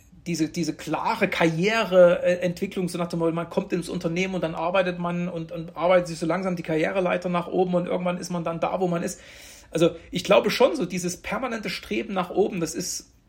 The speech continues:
der, der, der, der jetzigen Generation setzt sich so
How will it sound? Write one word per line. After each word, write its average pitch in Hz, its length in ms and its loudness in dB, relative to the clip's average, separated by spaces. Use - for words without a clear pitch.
der, 160 240 2
der, 165 220 0
der, 165 320 -4
der 156 360 -4
jetzigen 180 520 -4
Generation 175 600 2
setzt 175 260 -4
sich 180 160 -6
so 165 160 0